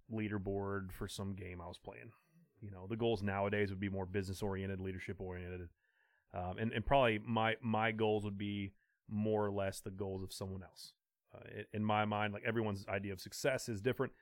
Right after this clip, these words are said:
In my mind, it's teaching other people, it's developing other people into leaders and, and letting, watching them grow and achieve what they want to achieve. Like, that's my success, right? And, um, the goals I set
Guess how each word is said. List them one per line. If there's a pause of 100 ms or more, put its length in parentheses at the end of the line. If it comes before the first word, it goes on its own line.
(320)
In
my
mind,
it's
teaching (160)
other
people,
it's
developing
other
people
into
leaders
and,
and
letting,
watching
them
grow
and
achieve
what
they
want
to
achieve.
Like,
that's
my
success,
right? (680)
And, (560)
um, (1800)
the
goals
I
set